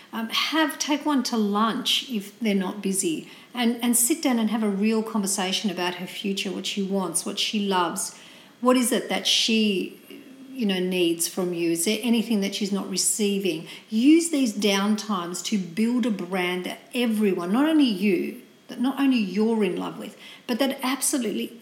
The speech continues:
everyone falls in love with in your location. And there is never anything wrong with reality, you know. If you, if you, if it's down and you're a little bit quiet, that's just the way that it is. And when you open to that, you open to a new level of clarity,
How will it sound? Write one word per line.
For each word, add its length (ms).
everyone 640
falls 380
in 160
love 240
with 320
in 160
your 180
location. 800
And 320
there 240
is 160
never 360
anything 560
wrong 460
with 320
reality, 640
you 60
know. 180
If 200
you, 100
if 260
you, 220
if 140
it's 120
down 680
and 160
you're 140
a 40
little 200
bit 160
quiet, 500
that's 240
just 260
the 60
way 240
that 160
it 140
is. 260
And 140
when 120
you 220
open 380
to 140
that, 300
you 220
open 360
to 160
a 60
new 160
level 200
of 160
clarity, 500